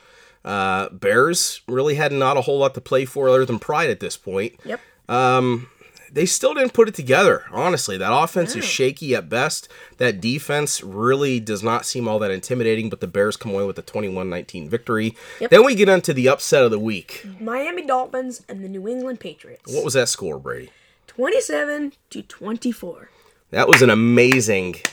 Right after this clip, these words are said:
Speaker 1: game from the beard himself,
Speaker 2: Fitzmagic.
Speaker 1: Fitzmagic.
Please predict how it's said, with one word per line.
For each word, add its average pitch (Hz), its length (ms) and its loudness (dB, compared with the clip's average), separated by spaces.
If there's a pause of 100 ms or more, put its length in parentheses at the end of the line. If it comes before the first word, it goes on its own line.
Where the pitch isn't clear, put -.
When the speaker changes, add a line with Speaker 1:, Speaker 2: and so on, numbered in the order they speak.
(200)
Speaker 1:
game 90 500 -2 (500)
from 110 380 0
the 98 80 -4
beard 107 480 0
himself, 98 760 -4 (380)
Speaker 2:
Fitzmagic. 269 100 2
Speaker 1:
Fitzmagic. 92 800 -4